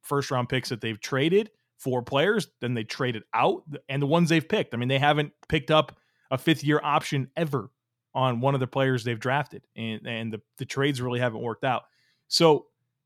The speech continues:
I do think, yeah, your specific example about Metcalf and Collier, if Metcalf was their first round pick, you know, there, that, you're exactly right.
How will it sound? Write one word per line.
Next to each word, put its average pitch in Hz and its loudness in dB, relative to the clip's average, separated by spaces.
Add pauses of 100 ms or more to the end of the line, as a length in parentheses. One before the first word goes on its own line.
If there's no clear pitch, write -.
(680)
I 185 4
do 196 6
think, 208 4
yeah, 151 4
your 160 0
specific 175 2
example 151 2
about 139 4
Metcalf 147 -2
and 127 -4
Collier, 143 2
if - -6
Metcalf 156 0
was 135 0
their 123 -4
first 139 -4
round 120 -4
pick, 139 -2 (1080)
you 123 -10
know, 101 -6
there, 123 -4 (260)
that, 131 -4 (480)
you're 135 -2
exactly 127 0
right. 135 0